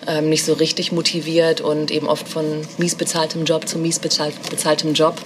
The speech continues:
Speaker 1: Ja.
Speaker 2: Ähm, und die Geschwistergeneration ist dann eben so ein bisschen das Gegenteil, also dieses sehr konsumorientierte, aufstiegs-, äh, bestrebte.
Speaker 1: Erinnert mich eher an dann Faserland,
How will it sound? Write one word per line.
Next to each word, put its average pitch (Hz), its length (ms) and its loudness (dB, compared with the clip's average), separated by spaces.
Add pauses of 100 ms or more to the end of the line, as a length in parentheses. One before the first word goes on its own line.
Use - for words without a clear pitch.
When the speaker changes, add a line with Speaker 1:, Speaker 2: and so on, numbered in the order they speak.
(680)
Speaker 1:
Ja. 160 80 4
Speaker 2:
Ähm, 151 420 2 (280)
und 160 180 -4
die 156 100 -2
Geschwistergeneration 175 840 2
ist 160 100 -2
dann 156 80 -2
eben 156 140 0
so 160 60 -2
ein 160 40 -4
bisschen 160 160 -2
das 156 160 -2
Gegenteil, 151 400 0
also 156 180 0
dieses 147 320 -4
sehr 160 360 2 (100)
konsumorientierte, 160 1120 0
aufstiegs-, - 1120 -2
äh, 156 560 4
bestrebte. 160 640 0
Speaker 1:
Erinnert 156 420 2
mich - 180 -8
eher 104 200 -2
an 101 120 -6
dann 98 200 -6
Faserland, 87 720 -2